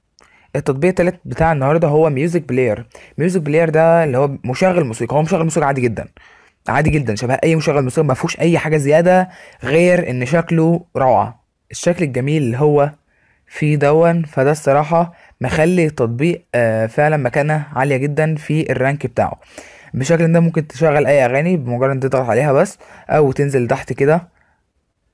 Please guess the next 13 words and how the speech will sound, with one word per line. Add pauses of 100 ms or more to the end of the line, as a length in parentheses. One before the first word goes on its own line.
(140)
بالشكل
ده.
هو
بس
عشان
ال-، (420)
البتاع
ده
بتاع
الماوس
ده (720)
بيعمل
مشاكل.